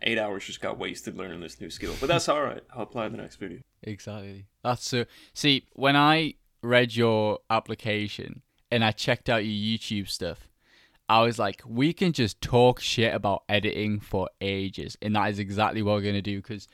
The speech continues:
Speaker 2: you're the first person on the podcast so far that their main, like, creative kind of outlet is video editing and, like, ha-, heavily video edited stuff. I'm not talking, like,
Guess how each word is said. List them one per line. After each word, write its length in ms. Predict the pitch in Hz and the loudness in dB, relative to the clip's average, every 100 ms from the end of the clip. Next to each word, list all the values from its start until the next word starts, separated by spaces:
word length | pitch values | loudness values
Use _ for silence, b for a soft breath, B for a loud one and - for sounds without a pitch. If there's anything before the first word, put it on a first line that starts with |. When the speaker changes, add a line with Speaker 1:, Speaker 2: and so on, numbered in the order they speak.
| b b - | b b 0
Speaker 2:
you're 180 | 127 | 4
the 80 | 151 | 4
first 340 | 139 135 135 - | 4 4 4 2
person 400 | 120 117 - 110 | 0 0 -2 -4
on 100 | 107 | -4
the 80 | |
podcast 720 | 98 123 - - 104 104 - - | -4 -2 -2 -2 -6 -6 -10 -10
so 220 | 110 101 | -6 -6
far 520 | - 131 120 104 98 b b b b b - | -2 0 2 2 0 b b b b b 0
that 360 | 110 104 - - | 2 2 -2 -10
their 220 | - 110 107 | -4 0 2
main, 380 | 104 104 107 | 2 0 0
like, 240 | 104 98 - | 0 -2 -4
creative 680 | - 110 104 104 76 95 - | -4 0 0 0 -2 -6 -6
kind 200 | 110 101 | -6 -6
of 80 | - | -2
outlet 400 | 98 104 85 95 - | 0 0 0 -4 -4
is 380 | 98 92 - - _ | -4 -4 -8 -12 _
video 420 | 107 98 117 113 104 | -2 2 4 4 2
editing 500 | 95 78 71 82 - _ - | 0 -4 -6 -8 -12 _ -2
and, 220 | 107 98 - | 0 0 -4
like, 180 | 98 - | -6 -6
ha-, 300 | - - 123 | -10 -12 -12
heavily 720 | - - 147 143 117 110 95 98 | -12 -2 4 6 6 0 -2 -8
video 400 | 104 101 98 98 | -6 -4 -2 -2
edited 280 | 92 80 80 | -2 -4 -8
stuff. 160 | - 107 | -8 -4
I'm 120 | 113 | 0
not 160 | 120 - | 0 2
talking, 340 | 117 104 110 | 2 2 -2
like, 260 | 104 95 | -2 -2